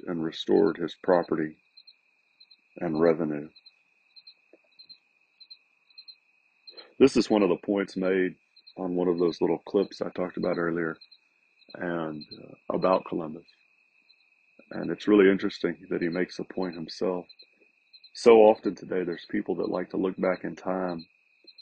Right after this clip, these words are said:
and judge others in time based on today's standards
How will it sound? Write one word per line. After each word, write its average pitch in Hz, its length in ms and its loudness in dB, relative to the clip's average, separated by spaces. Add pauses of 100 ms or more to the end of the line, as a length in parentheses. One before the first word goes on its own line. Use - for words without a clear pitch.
(140)
and 87 220 -8 (140)
judge 98 720 2
others 92 480 0 (1000)
in 107 240 2
time 85 440 -2
based 92 360 2
on 87 160 -2
today's 85 380 -2
standards 82 640 -10